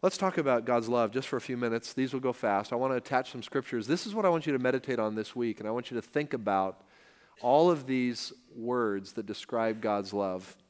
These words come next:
And I'll close with a quick story. God's love is first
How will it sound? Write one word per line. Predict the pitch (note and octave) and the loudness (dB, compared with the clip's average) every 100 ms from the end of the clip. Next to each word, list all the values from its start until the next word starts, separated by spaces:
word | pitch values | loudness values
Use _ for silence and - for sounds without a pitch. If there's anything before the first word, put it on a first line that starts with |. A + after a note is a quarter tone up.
| - | -14
And | A2+ | -6
I'll | G#2 | -6
close | - B2 A#2+ A2 | -2 0 0 0
with | |
a | G2+ | -6
quick | - G#2 | -8 -10
story. | - G#2+ G2 F2+ _ _ _ _ _ _ _ _ _ _ - - - - - - _ - | -8 -6 -6 -8 _ _ _ _ _ _ _ _ _ _ -18 -18 -20 -20 -20 -20 _ 4
God's | D3+ D#3+ D3 | 6 6 8
love | D#3 D3 | 6 6
is | C3+ - | 4 2
first | E3 D#3 - | 2 2 2